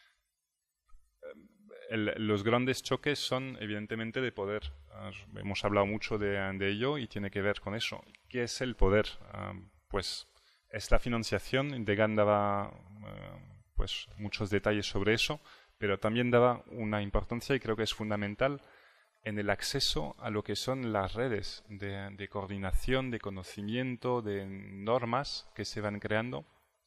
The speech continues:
Citando el, el ejemplo de icba, es una red fundamental, muy útil,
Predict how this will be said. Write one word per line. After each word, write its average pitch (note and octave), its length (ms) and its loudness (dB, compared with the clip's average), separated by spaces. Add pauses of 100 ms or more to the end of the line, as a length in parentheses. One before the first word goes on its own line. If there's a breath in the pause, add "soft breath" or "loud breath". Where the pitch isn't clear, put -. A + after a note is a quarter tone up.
(280)
Citando G#2+ 460 2
el, G#2+ 220 2
el G#2+ 140 -2
ejemplo G#2+ 360 0
de G2 120 2
icba, C#3 320 0 (720 soft breath)
es - 220 -10
una G2 180 0
red G#2 380 0
fundamental, G#2 840 2
muy G#2 260 -2
útil, C#3 460 -4